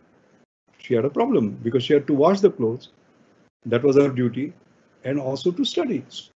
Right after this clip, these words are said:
So either she could wash the clothes or study. She said, "I will do both." And she created a washing machine which was pedal driven. I mean, b-, b-, b-, you know, by her legs she could move the pedal, the rotating drum. And so she, she could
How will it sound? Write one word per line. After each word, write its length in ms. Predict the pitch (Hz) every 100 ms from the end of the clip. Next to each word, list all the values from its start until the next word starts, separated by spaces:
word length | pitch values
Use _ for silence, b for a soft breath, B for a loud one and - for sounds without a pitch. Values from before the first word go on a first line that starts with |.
| _
So 60 | 156
either 280 | 127 160 214
she 100 | 214
could 140 | 214 214
wash 220 | 202 202
the 80 | 202
clothes 260 | 208 226
or 140 | - 214
study. 360 | - 285 220 - b b b b -
She 80 | 220
said, 120 | 254 247
"I 20 | 247
will 100 | 233
do 40 | 233
both." 260 | 247 240 - _ _ _ _ _ _ _
And 160 | 165 185
she 120 | 240 226 202
created 440 | 240 262 302 262 - _ -
a 100 | 180 156
washing 280 | 160 285 247
machine 320 | 175 185 208
which 140 | 208 185
was 60 | 185 196
pedal 220 | 202 202
driven. 280 | 156 113 - - -
I 80 |
mean, 200 | 143 139
b-, 120 | 127 135
b-, 220 | 135 131
b-, 420 | 147 135 147 160 165
you 60 | 185
know, 60 | 170 196 143
by 80 | 147
her 120 | 147 139
legs 160 | 170 170 -
she 80 |
could 200 | 160 156 143
move 220 | 156 147 - _ _
the 80 | -
pedal, 280 | 110 107 104 104
the 60 |
rotating 440 | 120 127 127 131 110
drum. 260 | 107 226 - _ _ _ _ _ _ _ _ _
And 240 | 139 147
so 120 | 143 160
she, 200 | 143 -
she 200 | - 190
could 240 | 196 170